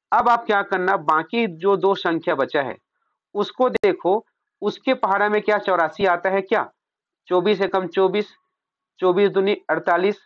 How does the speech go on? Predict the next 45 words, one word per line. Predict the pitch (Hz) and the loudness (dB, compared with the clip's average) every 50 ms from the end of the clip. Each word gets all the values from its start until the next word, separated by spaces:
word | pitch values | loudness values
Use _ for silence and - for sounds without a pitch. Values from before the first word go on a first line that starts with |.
| _ _ _ _ _ _ _ _ - - | _ _ _ _ _ _ _ _ -8 -8
और | 160 160 - - | -8 -8 -6 -4
चौबीस | - 175 165 202 202 - _ | -2 0 0 0 -2 -4 _
तिया | - 202 196 | -2 -2 -2
क्या | 190 190 202 190 | 0 0 2 2
होगा, | 190 196 180 202 214 220 - _ _ _ - | 2 2 2 0 -2 -4 -6 _ _ _ -10
बहत्तर | 139 147 147 165 160 - - 202 190 | -6 -4 -4 -4 -4 -4 -4 -2 0
होगा, | 196 190 175 180 180 180 _ _ _ _ _ - 156 _ _ _ _ _ _ _ _ _ _ _ _ _ _ _ _ - | 0 0 0 0 -4 -6 _ _ _ _ _ -20 -20 _ _ _ _ _ _ _ _ _ _ _ _ _ _ _ _ -6
होगा | 156 156 180 214 | -4 -2 -2 -2
कि | 208 247 | -2 0
नहीं | 240 254 | 0 2
होगा? | 233 196 143 127 113 - _ _ _ _ _ _ - | 2 2 0 -2 -6 -8 _ _ _ _ _ _ -10
तो | 170 156 | -8 -4
बहत्तर | 135 147 139 156 156 - 196 196 185 | -2 -2 0 -2 -2 -2 -2 -2 0
तो | 190 196 | 0 0
already | 185 185 180 180 | 0 0 0 0
यहाँ | 202 196 196 202 | 0 0 0 0
पे | 196 208 190 | -2 -2 -2
cut | 196 214 214 220 | -2 -2 -2 -2
हो | 214 | -2
गए | 196 208 | 0 0
हैं, | 202 190 180 - | -2 -4 -6 -6
चौरासी | - 175 165 160 160 160 - 208 | -2 0 0 0 0 0 0 0
नहीं | 185 196 214 214 | 0 2 2 2
आ | 214 214 | 2 2
रहे | 208 202 | 0 0
हैं, | 196 196 | -2 -4
तो | 190 - _ _ _ _ _ _ _ - | -6 -10 _ _ _ _ _ _ _ -14
ये | 131 120 131 139 | -8 -4 -4 -2
भी | 139 160 190 | 0 0 -2
इसका | 185 185 - 190 | -2 -2 -2 -2
उत्तर | 185 180 - - 190 | -2 -2 -2 -4 -4
नहीं | 185 190 185 185 | -4 -4 -4 -4
हुआ। | 180 175 175 165 _ _ _ _ _ _ _ _ - | -4 -6 -8 -8 _ _ _ _ _ _ _ _ -2
अब | 214 233 226 | 0 0 2
last | 208 190 175 170 180 208 214 208 - 226 | 2 2 4 4 2 0 0 -2 -4 -2
में | 208 208 214 208 | 0 0 0 2
यही | 185 170 160 180 190 | 2 2 2 2 2
बस | 180 185 156 135 | 0 0 0 0
बचा | 147 143 139 - 175 | -2 -2 -2 0 -2
है, | 180 | -2
तो | 180 180 147 | -2 -2 -2
यही | 127 123 131 139 | -2 -2 -2 -2
इसका | 131 123 - - - - | -4 -6 -8 -8 -8 -6
उत्तर | 127 - _ _ - 127 | -6 -8 _ _ -10 -6
होगा। | 131 131 135 151 175 202 | -6 -4 -2 0 0 0